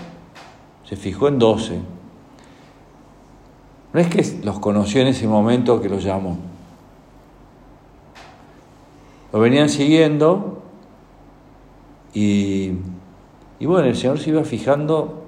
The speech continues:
cuánto iban entendiéndole, cuánto iban comprendiendo los misterios y la necesidad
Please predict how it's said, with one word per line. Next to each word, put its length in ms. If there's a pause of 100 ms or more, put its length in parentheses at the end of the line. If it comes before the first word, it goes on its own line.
(200)
cuánto 480
iban 300
entendiéndole, 1300 (1600)
cuánto 460
iban 260
comprendiendo 1400 (680)
los 160
misterios 1000 (1700)
y 240
la 180
necesidad 1120